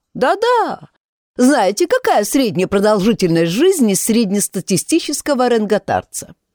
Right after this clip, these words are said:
«Лёгкий у вас чистый, мэр Аранкар,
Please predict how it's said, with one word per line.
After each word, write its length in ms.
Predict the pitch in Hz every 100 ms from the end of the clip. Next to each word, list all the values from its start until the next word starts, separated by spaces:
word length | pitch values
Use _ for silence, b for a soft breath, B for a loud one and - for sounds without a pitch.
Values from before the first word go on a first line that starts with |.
| _ _ _ _ _ _ _ _ -
«Лёгкий 500 | 233 453 - - 135
у 40 |
вас 240 | 113 117 -
чистый, 480 | - 127 - - 226
мэр 240 | 247 254
Аранкар, 580 | 277 302 320 - 359